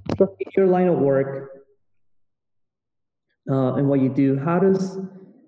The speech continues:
Speaker 2: how does, um, mental health play, play a role in, in, in the prevention side of,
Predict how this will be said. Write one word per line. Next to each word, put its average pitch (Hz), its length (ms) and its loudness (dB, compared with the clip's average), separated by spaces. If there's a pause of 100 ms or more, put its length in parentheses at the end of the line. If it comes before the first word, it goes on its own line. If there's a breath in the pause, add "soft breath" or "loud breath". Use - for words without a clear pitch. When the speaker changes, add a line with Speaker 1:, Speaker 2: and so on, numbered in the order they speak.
(240)
Speaker 2:
how 160 100 0
does, 180 240 0
um, 143 520 0
mental 156 360 0
health 131 540 -4
play, 131 580 -2
play 151 140 2
a 135 80 2
role 127 640 0
in, 127 540 -2 (760)
in, 139 280 -2
in 143 140 0
the 139 80 0
prevention 135 1040 -4 (100)
side 131 400 -2
of, 123 160 0